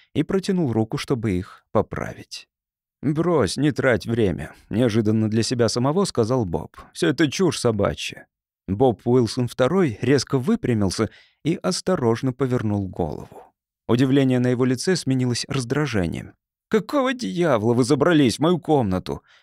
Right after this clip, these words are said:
Тон его был решителен и агрессивен. Потом, не дожидаясь ответа, встал и проверил задвижку на двери.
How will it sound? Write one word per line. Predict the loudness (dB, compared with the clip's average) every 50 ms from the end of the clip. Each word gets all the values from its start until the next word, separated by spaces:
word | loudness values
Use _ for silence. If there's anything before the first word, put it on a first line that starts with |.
| _ _
Тон | 0 2 4 4
его | 4 4 2 2
был | 2 2 2
решителен | 2 2 0 2 2 0 0 0 -2 -2 -2 -2 -4 -6 _ _ _ -2
и | -2
агрессивен. | 0 0 -2 -4 -4 -6 -6 -6 -8 -8 -8 -12 -16 -20 _ _ _
Потом, | 0 2 2 4 4
не | 4 4
дожидаясь | 2 2 2 2 2 4 4 4 2 2
ответа, | 0 0 0 -2 -2 0 0 -2
встал | -2 -2 0 0 2 2 0 -2 -6 -16 -8 _
и | -2 -2
проверил | 0 0 0 0 2 0 0 0 0
задвижку | 0 -2 0 0 0 0 -2 -2 -6 -4
на | -4 -4
двери. | -2 -2 -4 -4 -4 -6 -12 -20